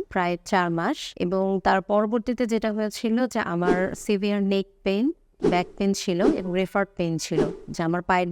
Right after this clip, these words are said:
দিকে আসছিল। তো after আমার ডেলিভারি আমাকে লং টাইম ফিজিওথেরাপি সেবা নিতে হয়েছে। যেহেতু আমি নিজেই একজন থেরাপিস্ট, সেই জন্য আমি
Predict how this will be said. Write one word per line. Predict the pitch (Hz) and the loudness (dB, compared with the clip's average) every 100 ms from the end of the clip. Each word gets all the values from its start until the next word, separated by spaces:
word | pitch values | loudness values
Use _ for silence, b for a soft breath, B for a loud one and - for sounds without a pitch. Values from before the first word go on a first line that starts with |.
| 180 | -2
দিকে | 180 170 | -2 -2
আসছিল। | 156 - - 165 269 - | -4 -8 -4 0 -2 0
তো | 180 170 175 180 | -2 -2 -4 -4
after | 208 - - 247 262 - | -6 -4 0 0 0 0
আমার | 185 185 175 | 0 0 2
ডেলিভারি | 185 190 185 185 - - - 175 | 2 2 2 2 2 0 -6 -2
আমাকে | 165 170 - 185 180 185 | -2 -2 -2 0 2 0
লং | 196 220 - | 0 -2 -2
টাইম | 208 196 220 262 - | 0 2 0 -2 -2
ফিজিওথেরাপি | 202 185 180 180 175 196 | 0 0 0 -2 0 -2
সেবা | 175 208 233 | 0 2 2
নিতে | 160 160 | 2 -2
হয়েছে। | 156 139 - 139 - | -2 -4 -8 -10 -6
যেহেতু | 220 240 | -2 2
আমি | 240 233 | 2 2
নিজেই | 226 277 262 | 2 2 2
একজন | 214 226 196 | 0 -2 0
থেরাপিস্ট, | 185 175 233 359 - - | -2 0 -2 -2 -6 -4
সেই | 202 180 | -2 -2
জন্য | 185 180 185 185 196 - 185 | 0 0 0 0 0 0 0
আমি | 180 | 0